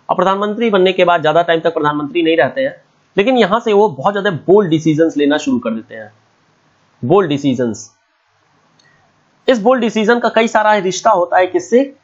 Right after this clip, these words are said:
Country बिल्डअप से और country के इंटीग्रेशन से, integration of the nation, integration of the nation। और जो आज की date में आप देख रहे हैं इंडिया,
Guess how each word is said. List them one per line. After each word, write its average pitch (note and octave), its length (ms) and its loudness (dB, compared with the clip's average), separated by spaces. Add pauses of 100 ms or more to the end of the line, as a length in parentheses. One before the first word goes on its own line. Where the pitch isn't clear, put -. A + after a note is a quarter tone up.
(260)
Country G3 320 2
बिल्डअप E3+ 300 2
से G3 140 -4
और F#3 200 -2
country F#3 400 0
के A3+ 100 -4
इंटीग्रेशन E3 720 0
से, A2 220 -14 (300)
integration F3+ 520 2
of D#3+ 220 -2
the D#3+ 140 0
nation, B2+ 280 -4 (1200)
integration D3+ 540 0
of B2+ 80 -2
the F3+ 120 0 (240)
nation। A#2 220 -6 (640)
और D#3+ 120 0
जो F3+ 60 0
आज F#3+ 280 0
की A3+ 100 -8
date G3+ 200 0
में G3 80 2
आप F3+ 140 2
देख G3 280 0
रहे F3+ 120 2
हैं F#3 140 0
इंडिया, F3+ 460 0